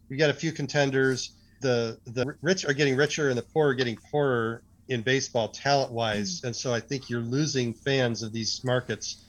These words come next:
Speaker 2: Yeah.
Speaker 1: where
Speaker 2: <clears throat>
Speaker 1: the teams are perpetually not competitive.
Speaker 2: And I, I, I can see that could contribute. Seriously, that is a game in itself, our draft picks, who we get. It, it's an off-field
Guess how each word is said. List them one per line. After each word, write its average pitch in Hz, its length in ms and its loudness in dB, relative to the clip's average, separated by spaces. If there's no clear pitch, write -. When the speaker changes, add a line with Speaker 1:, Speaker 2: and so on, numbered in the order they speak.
Speaker 2:
Yeah. 349 440 -2
Speaker 1:
where 123 240 4
Speaker 2:
<clears throat> - 40 6
Speaker 1:
the 330 160 6
teams 165 300 0
are 135 80 4
perpetually 143 720 2
not 127 240 2
competitive. 107 640 -6
Speaker 2:
And 277 120 4
I, 262 160 4
I, 240 240 4
I 247 120 4
can 254 200 -2
see 247 340 -2
that 196 300 -4
could 208 320 -4
contribute. 208 880 -6
Seriously, 262 1040 0
that 233 420 -2
is 226 140 2
a 233 60 4
game 202 380 -2
in 196 120 -4
itself, 180 640 2
our 160 200 0
draft 185 500 -2
picks, 147 380 -2
who 208 120 0
we 190 120 2
get. 185 280 -2
It, - 260 -2
it's 214 460 -4
an 202 180 0
off-field 226 1500 0